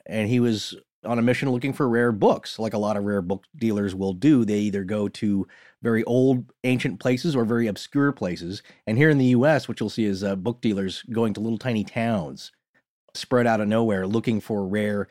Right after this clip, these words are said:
first edition volumes. So he was kinda doing the same thing. Well, Villa Mondragone stored historical books from a Jesuit school, and Voynich was allowed to search a trunk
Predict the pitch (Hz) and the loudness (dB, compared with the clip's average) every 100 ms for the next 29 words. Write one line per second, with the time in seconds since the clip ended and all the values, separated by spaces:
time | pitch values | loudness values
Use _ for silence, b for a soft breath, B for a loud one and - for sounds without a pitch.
0 | b b _ _ - 113 113 98 110 90 | b b _ _ -2 -2 0 -2 -2 -2
1 | 95 104 110 76 69 - 104 113 - 180 | 2 4 2 -2 -6 -2 0 0 2 2
2 | 127 123 110 123 110 95 170 95 110 131 | 4 2 2 0 0 0 0 2 2 2
3 | 127 B B B - 117 220 226 165 180 | 0 B B B -2 6 6 8 6 4
4 | 151 135 165 127 90 104 - b b - | 4 4 4 4 2 -2 -6 b b -18
5 | - 165 165 151 170 - 160 175 165 123 | 0 4 6 6 2 2 2 4 2 2
6 | 101 127 - - - 117 120 98 175 151 | 4 4 2 -12 -4 0 0 2 4 4
7 | 107 85 - 104 80 64 _ b 104 101 | 2 -2 -4 -4 -4 -6 _ b -4 2
8 | 160 208 120 123 - 117 110 123 113 117 | 4 4 2 -2 -8 -4 0 0 2 0
9 | 113 - 123 127 - 107 95 - | -2 -2 -2 -4 -2 -2 -2 -6